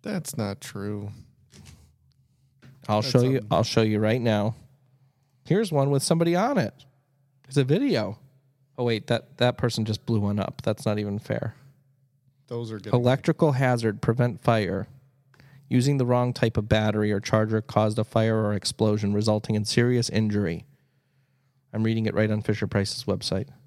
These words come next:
Speaker 2: So, what I
Speaker 1: So
Speaker 2: found out was that you have to buy the right battery.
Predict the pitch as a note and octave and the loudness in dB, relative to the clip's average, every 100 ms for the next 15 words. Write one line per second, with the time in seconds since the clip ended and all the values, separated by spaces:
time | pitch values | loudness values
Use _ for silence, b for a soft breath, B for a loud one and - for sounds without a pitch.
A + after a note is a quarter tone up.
0 | _ _ _ _ _ _ _ _ - F3 | _ _ _ _ _ _ _ _ 0 4
1 | D3+ G#2+ A#2+ - b b b _ _ - | 4 2 0 -6 b b b _ _ -2
2 | A2 C#3 A#2 B2 A2 A2+ A2+ G#2+ B2 B2+ | 0 0 2 2 0 0 -2 0 0 0
3 | A2 A#2+ B2 C3+ A#2+ A2 A2+ A2+ G2 G2+ | 2 2 2 2 0 0 0 0 -2 -2
4 | F#2+ - A#1 - | -2 -4 -6 -6